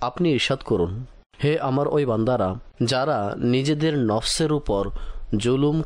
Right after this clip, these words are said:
করেছ, মানে গুনাহ করেছ, লা তাকনাতু মির রাহমাতিল্লাহ,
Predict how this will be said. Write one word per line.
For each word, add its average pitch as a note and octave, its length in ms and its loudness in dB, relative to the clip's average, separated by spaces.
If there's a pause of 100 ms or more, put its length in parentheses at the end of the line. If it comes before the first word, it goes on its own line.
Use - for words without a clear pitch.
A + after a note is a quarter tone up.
করেছ, B2 440 0 (420)
মানে C3 400 0
গুনাহ B2+ 440 0
করেছ, - 380 0 (720)
লা C3+ 320 2
তাকনাতু C3 540 0
মির B2 240 2
রাহমাতিল্লাহ, G2+ 800 0